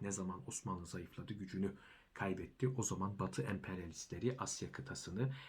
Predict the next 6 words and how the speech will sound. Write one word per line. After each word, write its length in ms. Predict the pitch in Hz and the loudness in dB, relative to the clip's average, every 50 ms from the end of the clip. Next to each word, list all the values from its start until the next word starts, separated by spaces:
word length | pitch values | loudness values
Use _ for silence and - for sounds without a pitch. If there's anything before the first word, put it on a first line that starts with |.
| - - - | -16 -18 -10
kendi 420 | - - 101 95 92 95 110 110 - | -2 2 4 4 6 6 4 2 2
aralarında 760 | - 98 92 92 87 87 87 87 85 85 87 101 113 131 131 - | 2 2 2 4 2 0 -2 -2 -4 -2 0 2 2 2 0 0
talan 380 | - 95 92 98 95 95 92 | 0 2 2 2 2 2 0
edip 360 | - 98 95 110 131 135 135 - - - - - _ - | -2 -2 4 4 4 4 4 -2 -8 -16 -20 -20 _ -6
pay 240 | - - 104 107 113 | 2 4 6 6 6
ettiler. 1000 | 127 135 - 90 - - - - 95 98 90 - - - - - - - - | 4 2 0 -6 -8 -4 -2 2 2 2 2 0 -2 -4 -4 -6 -8 -10 -12